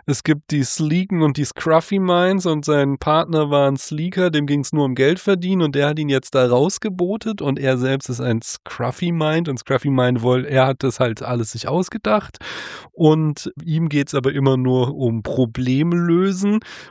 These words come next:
Scully dann so, „Hm, sie haben uns jetzt gerade aber ein Motiv geliefert“, so, dass, so, hä, dass sie hier aus ihrer eigenen Firma ausgebotet werden sollen. Und dann sagt er, „Nein, wir Scruffy Minds, wir verge-, wir begehen keine Morde, wir sind nur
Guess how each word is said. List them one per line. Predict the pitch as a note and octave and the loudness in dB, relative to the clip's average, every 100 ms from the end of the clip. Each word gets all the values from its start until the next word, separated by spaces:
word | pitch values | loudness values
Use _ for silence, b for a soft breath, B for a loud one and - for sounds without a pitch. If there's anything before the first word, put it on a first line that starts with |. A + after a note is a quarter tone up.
| B - | B -10
Scully | - B2+ C3+ | -2 0 2
dann | C3 A#2 | 2 0
so, | A#2+ | -2
„Hm, | C#3+ F#4 C4 C3+ | -2 0 0 2
sie | B2+ | 2
haben | A#2+ | 2
uns | A#2+ | 0
jetzt | B2+ A2+ | 0 -2
gerade | - B2+ C#3 | -2 -2 0
aber | B2 | 0
ein | A2+ | 0
Motiv | A2+ A2+ B3 D4 - | 0 0 0 0 -2
geliefert“, | G#3 G#2 - F#3 G3 | -6 -4 2 2 2
so, | D3 F#3+ | 0 2
dass, | D#3+ A#2 | 2 -2
so, | C#3 | -2
hä, | A#2 G#3+ B2+ | -2 -4 -4
dass | A#2+ | -2
sie | A#2 | -2
hier | A#2+ A2 B2 | -2 0 0
aus | A#2 C3 | 0 -4
ihrer | A#2 | -4
eigenen | A#2 A2+ A2+ | -2 -2 -4
Firma | - A#3+ D3+ | 0 2 4
ausgebotet | G#2+ G#2+ - A2 A2+ G#2+ A#2 G#2+ | 2 0 -6 -10 -6 -4 -4 -2
werden | G#2+ G#2+ A2 | -2 0 0
sollen. | A2 A#2 D3 F#3 B B B B - | 2 4 4 0 B B B B 0
Und | D3+ D3 C#3+ C3+ | 4 6 4 -2
dann | - C3 A#2+ | 0 2 4
sagt | A2 A#2 | 2 2
er, | G#2 | 2
„Nein, | G#2+ A2+ A2 G2 G#2 G2+ B2+ | 4 4 2 0 -4 -6 -8
wir | A2+ A2+ A#2 A2 | -6 0 2 2
Scruffy | - - - B2+ B2 - A#2 | -2 -10 -2 0 0 -2 -2
Minds, | A2 A2 A2+ A#2+ B2+ A2+ | 0 0 0 -2 -4 -2
wir | A2+ - C3 - | -2 -4 -16 -12
verge-, | - B2 A#2 C3 C#3+ C3 A#2+ | -6 -4 -2 -2 -2 -2 0
wir | C3+ | 0
begehen | A#2+ B2 A#2+ C#3 D3 B2 | 2 -2 2 2 4 0
keine | - A#2+ A2 | 0 0 2
Morde, | G#2+ G#2+ G2+ F#2 G2 G2+ | 2 4 2 2 -2 -2
wir | G#2+ | -2
sind | G#2 A#2 B2 | 0 -2 0
nur | C3 D3 D#3 D#3 | 2 4 4 2